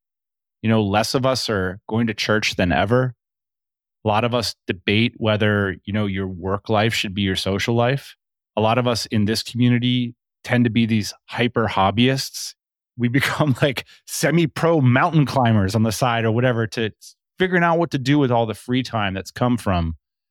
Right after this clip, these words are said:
starting a business. And I don't know, in, in the wake of us getting ready to go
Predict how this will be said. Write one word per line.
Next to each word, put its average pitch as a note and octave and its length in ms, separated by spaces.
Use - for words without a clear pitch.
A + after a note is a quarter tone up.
starting G#2+ 380
a F#2 60
business. F2 600
And A2+ 440
I E3 80
don't F#3 80
know, B2+ 160
in, D3+ 200
in D#3+ 100
the D#3 80
wake D#3 580
of B2+ 160
us - 380
getting C3+ 320
ready A#2 280
to G#2 160
go F#2+ 480